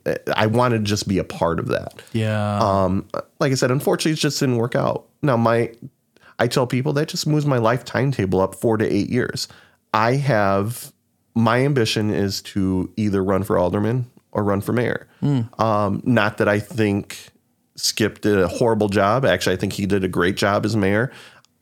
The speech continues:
Speaker 1: I, I really believe in Diana. I think she's gonna do a great job. Uh,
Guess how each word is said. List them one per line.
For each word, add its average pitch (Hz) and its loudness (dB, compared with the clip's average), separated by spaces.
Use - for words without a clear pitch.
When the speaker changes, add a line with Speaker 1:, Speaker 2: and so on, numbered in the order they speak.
Speaker 1:
I, 98 2
I 98 2
really 104 2
believe 104 2
in 104 0
Diana. 98 2
I 101 2
think 107 -2
she's 120 -2
gonna 117 0
do 117 0
a 110 -2
great 110 -2
job. 110 0
Uh, 90 2